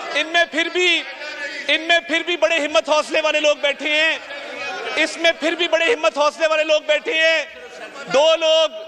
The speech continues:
दो बगल बच्चों का मैं जिक्र करना चाहूंगा, दो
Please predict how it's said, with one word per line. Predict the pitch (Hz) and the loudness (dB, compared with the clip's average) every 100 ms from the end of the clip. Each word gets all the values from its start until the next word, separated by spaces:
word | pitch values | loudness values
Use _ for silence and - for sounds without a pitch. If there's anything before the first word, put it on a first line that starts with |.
| 202 | 2
दो | 285 320 | 2 4
बगल | 294 294 262 | 2 0 -2
बच्चों | 269 294 | -4 -2
का | 285 | -2
मैं | 285 | -2
जिक्र | 269 269 277 | -2 0 0
करना | 277 269 262 | 0 -2 0
चाहूंगा, | 269 254 262 262 214 - 311 - - - 320 311 320 311 311 311 285 269 | 0 0 2 2 0 -6 -16 -16 -18 -16 -14 -12 -10 -10 -10 -12 -10 -2
दो | 262 277 311 | 4 6 6